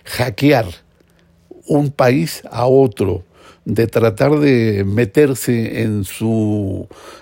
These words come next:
informática secreta, estratégica, sino también de planificar a través de los satélites cuáles son los sitios donde debes, eh, invadir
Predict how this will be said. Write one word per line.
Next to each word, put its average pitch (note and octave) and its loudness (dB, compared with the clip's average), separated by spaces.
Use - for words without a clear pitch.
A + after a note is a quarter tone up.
informática B2 0
secreta, G2+ -4
estratégica, G2+ -2
sino D#3+ -2
también B2 0
de B2+ 0
planificar C3+ 0
a A#2+ -2
través A#2+ 2
de C3 2
los A2 0
satélites B2 -2
cuáles D#3 2
son C#3+ 0
los A2+ -4
sitios - -4
donde B2 2
debes, C3 0
eh, C3 -4
invadir B2+ 2